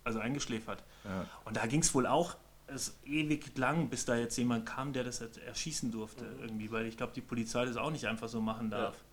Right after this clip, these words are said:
Speaker 2: Ja.
Speaker 3: Weil die nicht
Speaker 1: Da musste
Speaker 3: fachkundig
Speaker 1: erst
Speaker 3: sind.
Speaker 1: irgendwer kommen.
Speaker 3: Ja.
Speaker 1: Ja.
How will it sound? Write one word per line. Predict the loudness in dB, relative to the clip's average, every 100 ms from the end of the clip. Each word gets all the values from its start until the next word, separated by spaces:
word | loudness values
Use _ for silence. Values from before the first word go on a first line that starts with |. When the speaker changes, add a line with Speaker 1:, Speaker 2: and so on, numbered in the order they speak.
| -6
Speaker 2:
Ja. | -4 -4 -6
Speaker 3:
Weil | -6
die | -4
nicht | -4 -6 2
Speaker 1:
Da | 4
musste | 6 6
Speaker 3:
fachkundig | 4
Speaker 1:
erst | 4
Speaker 3:
sind. | 0
Speaker 1:
irgendwer | 2 2 0
kommen. | 0 0 2 0 0
Speaker 3:
Ja. | 0
Speaker 1:
Ja. | 0